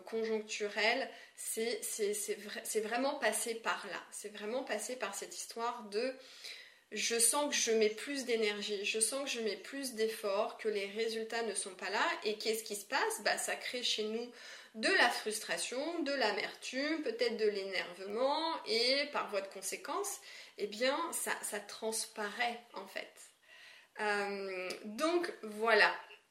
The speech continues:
prendre conscience de son potentiel, c'est vraiment un formidable voyage. Et quand on est chef d'entreprise,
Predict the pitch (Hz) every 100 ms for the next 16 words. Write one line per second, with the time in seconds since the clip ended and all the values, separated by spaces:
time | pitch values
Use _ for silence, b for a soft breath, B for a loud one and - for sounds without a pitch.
0 | _ _ - - 415 415 330 - 262 -
1 | - 214 220 - - - 208 208 220 277
2 | 294 294 233 220 214 214 196 214 - -
3 | - - - 208 202 214 233 202 - -
4 | - 220 214 190 202 196 190 180 180 190
5 | 220 226 202 214 - _ _ _ _ _
6 | _ - - 214 247 247 226 220 208 214
7 | 220 208 190 - 208 - - 277